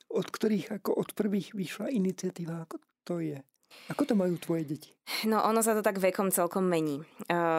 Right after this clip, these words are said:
Speaker 2: vzhľadom na to, že moje deti majú teda päť, deväť a trinásť rokov, e, tak, e, to nadšenie, <laughs> to nadšenie je u každého z nich, ehm, primerané veku, by som tak povedala.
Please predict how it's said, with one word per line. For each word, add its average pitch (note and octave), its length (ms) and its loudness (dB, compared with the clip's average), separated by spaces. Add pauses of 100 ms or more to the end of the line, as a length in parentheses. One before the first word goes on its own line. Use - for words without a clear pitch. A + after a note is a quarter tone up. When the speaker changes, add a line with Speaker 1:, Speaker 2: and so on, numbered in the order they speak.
(100)
Speaker 2:
vzhľadom F3+ 400 0
na F3 80 4
to, F3 160 -2
že E3+ 160 0
moje E3+ 160 2
deti E3 320 -4
majú D#3+ 160 -2
teda D3+ 240 -8
päť, F#3 240 0
deväť E3 380 0 (100)
a - 80 -10
trinásť E3+ 480 -4
rokov, F#3 560 0
e, F3 320 0
tak, D#3+ 240 -4
e, E3+ 160 0
to F3+ 160 -8
nadšenie, F#3+ 560 -2 (800)
<laughs> - 840 -12
to F#3+ 60 0
nadšenie F#3 720 0
je F3 300 2 (100)
u F#3 80 2
každého F#3+ 400 2
z F3+ 80 -2
nich, E3+ 320 0
ehm, D#3+ 960 0 (320)
primerané G3 480 2
veku, D#3+ 400 0
by E3+ 80 0
som G3 240 0
tak - 240 -14
povedala. F#3 560 0